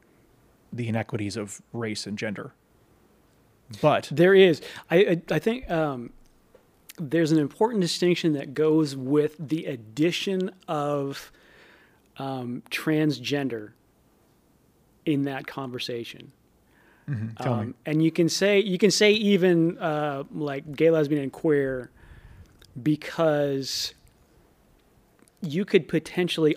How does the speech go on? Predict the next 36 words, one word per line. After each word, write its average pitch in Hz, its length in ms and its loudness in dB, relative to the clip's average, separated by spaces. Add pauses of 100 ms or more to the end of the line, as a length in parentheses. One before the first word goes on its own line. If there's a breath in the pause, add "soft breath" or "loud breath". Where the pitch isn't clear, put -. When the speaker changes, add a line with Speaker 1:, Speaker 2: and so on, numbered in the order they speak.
Speaker 2:
opt 156 380 -2
into 143 340 -2
that. 113 240 -8
Heather 170 220 0
Heying 151 260 2
made 131 160 -6
this, 127 280 -6 (120)
uh, 120 300 -10
made 139 260 -6
this 131 200 -6
point, 135 360 -10
and 139 140 -10
I, 120 240 -8
I - 60 -8
agree 131 300 -2
with 151 180 2
it, 120 180 -8 (800 loud breath)
is 147 300 2
there 165 280 2
is 156 420 0
a, 143 460 0
you 143 280 -6
could - 140 -14
call 185 240 2
it 185 60 2
a 180 60 0
slippery 170 380 0
slope, 147 580 0
or 135 160 -6
it's, 131 160 -8
it's, 151 300 -6
it's 160 280 -6
a 156 40 -2
concern 190 580 0
for 160 140 0
sure 131 540 0